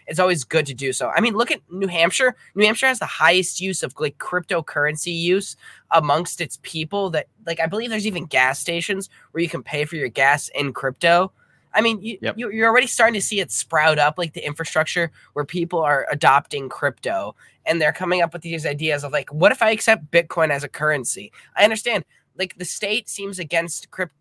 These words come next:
Speaker 1: it seems against Bitcoin, but you know what? Ultimately, it's impossible to stop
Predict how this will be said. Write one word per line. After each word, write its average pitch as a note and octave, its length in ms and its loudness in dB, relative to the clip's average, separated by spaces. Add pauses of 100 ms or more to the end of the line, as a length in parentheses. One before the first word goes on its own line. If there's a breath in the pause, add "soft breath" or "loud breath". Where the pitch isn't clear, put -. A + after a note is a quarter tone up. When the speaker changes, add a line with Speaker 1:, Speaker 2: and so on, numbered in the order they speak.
(100)
Speaker 1:
it - 140 -12
seems F3+ 240 -4
against E3+ 260 -8
Bitcoin, D#3+ 320 -4
but D3 140 -10
you E3 80 -8
know F3 100 -2
what? F#3+ 180 -2 (100)
Ultimately, G#3 480 -8
it's E3 100 -10
impossible F3+ 640 -2
to D3 60 -10
stop C#3+ 560 0